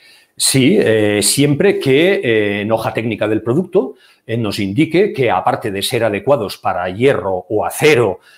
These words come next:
eh, para evitar su corrosión, que también tengan la capacidad de ser aplicados sobre otros metales, ¿de acuerdo? Eh,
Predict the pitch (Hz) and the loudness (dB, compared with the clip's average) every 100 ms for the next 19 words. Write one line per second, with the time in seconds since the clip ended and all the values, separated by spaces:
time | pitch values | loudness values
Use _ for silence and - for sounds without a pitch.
0 | _ - 147 - 110 107 101 104 127 - | _ -4 -2 0 0 0 -2 -2 -4 -4
1 | 123 - 120 139 - 214 254 294 - 151 | -8 -4 0 0 4 4 4 0 0 0
2 | 143 127 151 147 147 156 165 139 139 - | 2 2 0 2 0 0 2 2 0 -2
3 | 120 120 113 131 143 120 123 123 131 147 | -4 -4 2 2 2 2 0 2 0 0
4 | 120 107 117 135 - 120 107 107 110 143 | -2 -4 -2 -2 -2 -4 -4 -4 -2 -2
5 | - 117 120 131 139 - 107 104 92 92 | -2 -4 -2 -2 -4 -6 -16 -16 -10 -8
6 | 82 _ - - _ 95 - 104 117 220 | -8 _ -14 -14 _ -14 -10 -8 -4 -4
7 | - - - - _ 135 131 127 127 123 | -6 -20 -20 -20 _ 0 2 2 2 2
8 | 123 120 117 117 113 113 107 | 2 4 2 2 0 -2 -6